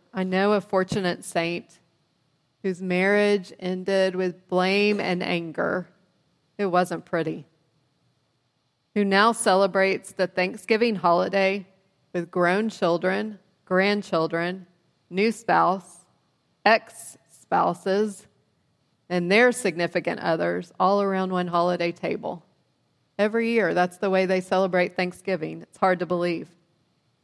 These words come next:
I know a fortunate saint whose daughter died a young adult, cancer, who it seems to me is usually on the lookout for other women who would be about her age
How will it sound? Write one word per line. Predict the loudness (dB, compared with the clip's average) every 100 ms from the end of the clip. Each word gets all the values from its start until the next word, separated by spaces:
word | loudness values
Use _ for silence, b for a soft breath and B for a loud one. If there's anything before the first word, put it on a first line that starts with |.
| _ _ _ _ _ _ _ _ _ _
I | 0
know | 4 4 4
a |
fortunate | 2 0 0 -2 -6 -6
saint | -4 -2 -2 -6 -16 _ _ _ _ _
whose | -6 -6 0
daughter | 2 4 2 0
died | 0 2 4 4 2 0
a | -2
young | 0 0 -2
adult, | -2 0 0 -2 -6 _ _ _ _ _ _
cancer, | _ -2 -2 -2 -4 -4 -10 _ _ _ _ _ _ _ _ _ _ _ _ _ _ _ 0
who | 2 4 4
it | 2 -2
seems | -4 -2 0 -2
to | 0 0
me | 2 2
is | 0 2
usually | 2 2 2 2
on | 0
the | 0
lookout | -2 0 2 2 2 -2
for | -2
other | 0 2 2
women | 0 0 -2 -2
who | 0
would | -2 -2
be | -2
about | 2 2 0
her | 0 0
age | 0 0 0 -2 -6 -20